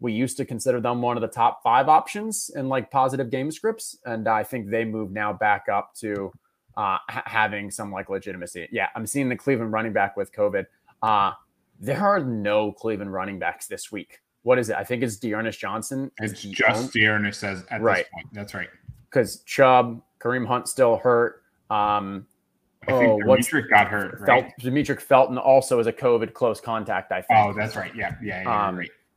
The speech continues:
Speaker 1: so, like, it's literally just D'Ernest Johnson. Also, no Beckham. So it's D'Ernest Johnson, it's Jarvis Landry, it's Donovan Peoples-Jones. Like, oh, Baker, Baker has no friends out there right now. <laughs>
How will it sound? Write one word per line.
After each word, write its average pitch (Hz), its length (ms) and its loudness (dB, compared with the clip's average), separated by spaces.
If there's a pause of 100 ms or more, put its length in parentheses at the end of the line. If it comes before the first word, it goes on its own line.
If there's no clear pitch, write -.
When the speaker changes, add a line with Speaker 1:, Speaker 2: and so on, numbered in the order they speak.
Speaker 1:
so, - 200 0
like, 123 180 0
it's 120 200 -4
literally 117 540 2
just 101 260 -10
D'Ernest 104 340 -10
Johnson. 98 560 -8 (760)
Also, 160 340 6
no 123 200 2
Beckham. 107 600 -2
So 127 220 2
it's 101 120 -4
D'Ernest 135 320 -2
Johnson, 123 640 -4
it's 123 300 -8
Jarvis 143 360 0
Landry, 123 380 -4
it's 95 100 -10
Donovan 123 300 -2
Peoples-Jones. 107 680 -4
Like, 107 240 0 (800)
oh, 131 240 8
Baker, 117 580 2
Baker 131 240 0
has 113 140 -4
no 117 140 0
friends 107 260 -6
out 98 160 -2
there 98 140 -2
right 101 180 -2
now. - 340 -6
<laughs> - 60 -18